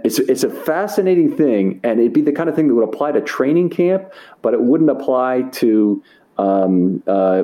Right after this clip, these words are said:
regular season games 'cause they can't, apparently they can't do it. They have to have a controlled environment in which they take these images, but they can do it before and after. And they also, oh, the other thing was they need to have a naked area. So the, they'd have to go into,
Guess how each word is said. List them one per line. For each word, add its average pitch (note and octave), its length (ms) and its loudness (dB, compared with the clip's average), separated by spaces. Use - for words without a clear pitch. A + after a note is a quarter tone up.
regular A#2+ 360 0
season D3 340 0
games G#2+ 240 2
'cause G#2 140 0
they G#2+ 100 0
can't, C3+ 300 -2
apparently B2+ 340 -2
they G#2 100 2
can't C#3 360 -4
do A#2 100 2
it. G#2 60 4
They G#2+ 60 4
have G#2 80 -2
to A#2 80 0
have G#2+ 120 -2
a G2+ 60 0
controlled A#2 360 -4
environment G#2 440 -2
in F#2+ 40 0
which G2 140 -2
they F2+ 80 -2
take - 220 -4
these G2 160 0
images, G#2 420 0
but A2 120 -2
they A#2+ 60 2
can A#2+ 100 0
do C3 100 2
it A2+ 80 0
before C#3 400 0
and B2 100 -2
after. B2+ 480 -2
And G#2 100 0
they B2+ 40 2
also, D#3 260 0
oh, A#2+ 100 2
the A2+ 100 2
other D#3+ 140 0
thing G2+ 160 0
was F#2+ 200 0
they A2+ 80 0
need A#2+ 120 2
to A#2 60 2
have A2 120 -2
a G#2 40 0
naked G#2 520 0
area. G#2+ 380 0
So G#2 300 -2
the, G#2 140 0
they'd A#2+ 180 0
have C3+ 180 -2
to C3+ 60 -2
go A#2+ 180 2
into, G#2+ 160 0